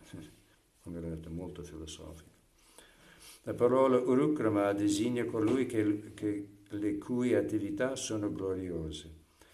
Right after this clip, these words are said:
Krama significa passo e il termine urukrama è usato in particolare per indicare l'avatar Vamana. Ricordiamo che fa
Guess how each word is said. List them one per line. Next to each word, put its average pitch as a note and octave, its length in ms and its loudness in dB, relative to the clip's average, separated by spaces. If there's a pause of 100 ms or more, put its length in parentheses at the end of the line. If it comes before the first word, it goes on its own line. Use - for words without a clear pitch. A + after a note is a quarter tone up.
(280)
Krama A2 500 2
significa F#2+ 580 -6
passo G2+ 880 -6
e F#2+ 120 -10
il F#2 180 -6
termine G#2 520 -2
urukrama G2+ 840 -6
è G2 160 -12
usato F#2+ 540 -4
in A2 60 -8
particolare G#2+ 580 -6
per E2+ 200 -10
indicare F#2 560 -8
l'avatar E2 560 -6
Vamana. D#2 480 -8 (280)
Ricordiamo D#2+ 640 -12
che - 140 -18
fa E2 200 -16